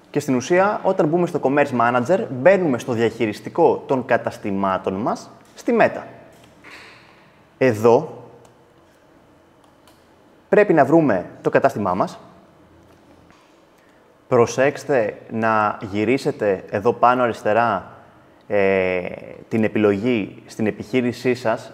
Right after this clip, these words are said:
και όχι στο προσωπικό σας προφίλ, γιατί δεν θα σας εμφανίσει καταλόγους και καταστήματα. Και μετά ψάχνουμε να βρούμε το account μας.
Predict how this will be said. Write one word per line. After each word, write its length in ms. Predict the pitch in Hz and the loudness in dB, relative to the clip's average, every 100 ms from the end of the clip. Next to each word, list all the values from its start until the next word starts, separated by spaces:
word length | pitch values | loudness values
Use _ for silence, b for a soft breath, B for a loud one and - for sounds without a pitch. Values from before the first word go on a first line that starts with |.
| - | -10
και 120 | - | 2
όχι 180 | 120 123 | 2 2
στο 100 | - | -4
προσωπικό 400 | 120 120 101 113 | -6 -4 -2 -2
σας 80 | 101 | -2
προφίλ, 400 | 107 - 101 120 | -4 -2 -2 0
γιατί 240 | 113 107 | -2 0
δεν 160 | 113 123 | 0 -2
θα 100 | 139 | -6
σας 160 | - 135 | -12 -12
εμφανίσει 520 | 113 110 104 101 101 | -4 -2 -2 -4 -6
καταλόγους 540 | 101 98 98 95 92 | -2 0 2 0 0
και 80 | - | -4
καταστήματα. 580 | 104 95 98 92 98 92 - | -6 -2 -4 -4 -4 -6 -8
Και 160 | - 147 | -6 -4
μετά 560 | 113 101 104 117 156 - - | -2 -2 -2 -2 -4 -10 -20
ψάχνουμε 540 | - 123 123 131 127 107 | -6 0 0 0 -2 0
να 160 | 95 | 0
βρούμε 480 | 90 98 107 135 180 - - - - | 0 -2 -2 -4 -6 -12 -20 -14 -2
το 360 | 117 - - | 0 0 -2
account 260 | 151 104 95 | 0 0 0
μας. 220 | 90 87 | -6 -10